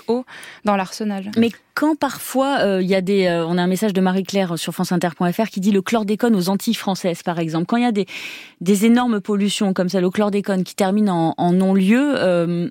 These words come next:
Speaker 2: est-ce que finalement il n'y a pas un sentiment d'injustice, euh, qui, qui est terrible, euh, auprès de certains citoyens et qui du coup vient saper un petit peu tout ce travail, François Molins ?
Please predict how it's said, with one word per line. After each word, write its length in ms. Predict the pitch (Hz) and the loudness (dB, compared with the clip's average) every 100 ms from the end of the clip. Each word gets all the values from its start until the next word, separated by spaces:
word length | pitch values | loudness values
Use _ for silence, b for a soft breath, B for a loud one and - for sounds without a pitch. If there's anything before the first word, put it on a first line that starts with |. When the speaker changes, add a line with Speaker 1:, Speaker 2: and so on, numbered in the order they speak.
| - | -2
Speaker 2:
est-ce 240 | 214 - | -2 -2
que 240 | - 269 269 | 0 0 0
finalement 480 | 247 208 196 220 | 0 0 0 0
il 40 | 262 | 2
n'y 60 | |
a 60 | 185 | 0
pas 100 | 196 | -2
un 60 | 190 | -4
sentiment 460 | 180 - 202 190 | -6 0 0 2
d'injustice, 1000 | 160 156 240 185 202 - - 240 233 - | 0 2 2 2 -4 -6 -2 -2 -2 -2
euh, 260 | 196 139 175 | -2 0 -2
qui, 500 | - 196 185 170 156 | -2 0 0 0 -4
qui 140 | - | -2
est 100 | 185 | 0
terrible, 380 | 220 202 220 202 | 2 0 0 0
euh, 180 | 170 160 156 190 160 | 0 -2 -2 -2 0
auprès 260 | 180 - | -2 -2
de 40 | 180 | -2
certains 300 | 190 - 190 | -4 -4 -4
citoyens 580 | - 180 - 175 185 240 B B B | -4 -4 -2 0 0 -4 B B B
et 80 | - | -12
qui 140 | 165 175 | -6 -4
du 120 | 160 | -4
coup 160 | - | -4
vient 160 | 202 180 | -2 0
saper 360 | - 170 196 180 | -2 -4 -2 -2
un 100 | 165 | -4
petit 220 | - 175 | -6 -10
peu 160 | 170 | -8
tout 140 | 170 165 | -10 -12
ce 60 | |
travail, 360 | - - 160 160 | -6 -4 -2 -4
François 280 | - 170 170 | -4 -4 -2
Molins ? 240 | 160 160 | -2 -4